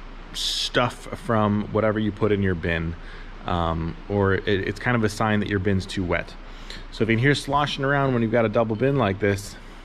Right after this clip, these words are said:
you know that there's leachate in there. You need to discard the stuff. Some people use it for their gardens. I don't recommend it 'cause it's, it's an untested,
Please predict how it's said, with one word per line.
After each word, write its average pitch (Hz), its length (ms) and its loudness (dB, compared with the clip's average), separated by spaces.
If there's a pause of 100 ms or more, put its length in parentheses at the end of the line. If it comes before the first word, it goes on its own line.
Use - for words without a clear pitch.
(1000)
you 110 100 6
know 110 240 6
that 101 320 0 (460)
there's 95 460 2
leachate 120 460 4
in 110 120 4
there. 110 200 2
You 101 140 -4
need 104 140 2
to 95 80 -2
discard 95 680 0
the 90 80 -6
stuff. - 320 -6 (560)
Some 95 300 -2
people 117 260 4
use 131 200 6
it 147 100 2
for - 100 0
their 151 140 6
gardens. 170 560 2
I 90 180 0
don't 92 160 -2
recommend 113 460 0
it 175 220 4
'cause 107 180 0
it's, - 420 -4 (2250)
it's 120 160 -2
an 117 180 0
untested, 117 840 0